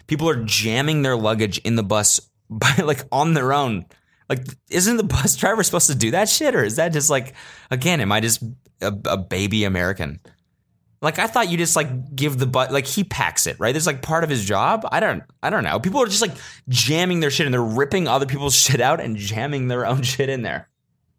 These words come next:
which is fucking absurd to me. So eventually the guy's like, "Yeah, there's, like, too many people here." They, like, totally overbooked the bus. And so he's like, "There's another one on the way, but it's half an hour away."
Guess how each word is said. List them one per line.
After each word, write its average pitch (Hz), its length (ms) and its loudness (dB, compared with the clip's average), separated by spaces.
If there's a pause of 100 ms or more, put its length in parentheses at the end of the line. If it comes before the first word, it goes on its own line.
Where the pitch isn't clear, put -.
(500)
which 151 160 -6
is 147 160 -4
fucking 160 260 -2
absurd 151 400 2
to 127 60 2
me. 85 240 -2 (1040)
So 160 240 0
eventually 170 360 0
the 135 60 0
guy's 123 280 0
like, 104 160 -2
"Yeah, 113 160 4
there's, 98 220 0
like, 92 160 -2
too 107 160 2
many 95 140 0
people 95 280 -4
here." 78 200 -2
They, 82 100 0
like, 95 160 -4
totally 135 360 0
overbooked 104 500 0
the 95 80 -2
bus. 87 360 2
And 92 80 -4
so 107 80 2
he's 104 80 2
like, 104 140 0
"There's 110 120 0
another 110 280 2
one 107 100 2
on 98 80 2
the 95 80 0
way, 95 160 2
but 85 140 -2
it's - 120 0
half 101 320 -2
an 104 80 0
hour 90 200 0
away." 80 400 0